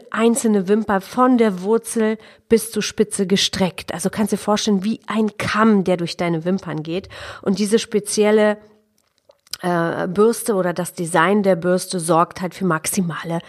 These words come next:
Verlängerung, für Volumen und für dein atemberaubendes Aussehen mit dieser Mascara. Und mit den kleinen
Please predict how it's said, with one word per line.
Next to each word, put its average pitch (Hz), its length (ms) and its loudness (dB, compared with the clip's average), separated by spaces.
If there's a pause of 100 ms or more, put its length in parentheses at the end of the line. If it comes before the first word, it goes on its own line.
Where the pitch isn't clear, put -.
(200)
Verlängerung, 180 880 2 (240)
für 160 340 -6
Volumen 175 540 4
und 170 180 -4
für - 180 -4
dein 156 280 -2 (100)
atemberaubendes 175 2000 0 (420)
Aussehen 185 720 2
mit 180 220 2
dieser 165 240 -2
Mascara. 151 680 -12 (540)
Und 208 100 0
mit 226 140 4
den 208 140 2
kleinen 233 680 2